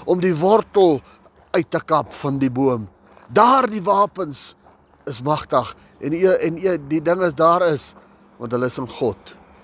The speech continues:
My boetie en my sussie, ek en jy sal eers moet besef dat ons autoriteit is in God. Ons autoriteit,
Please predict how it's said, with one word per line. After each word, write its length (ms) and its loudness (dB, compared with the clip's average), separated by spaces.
My 160 2
boetie 240 0
en 80 2
my 160 4
sussie, 320 0
ek 240 -2
en 80 -2
jy 160 4
sal 160 -2
eers 240 0
moet 160 -14
besef 460 0
dat 180 4
ons 320 6
autoriteit 840 0
is 100 -4
in 160 -4
God. 540 -2
Ons 200 4
autoriteit, 720 2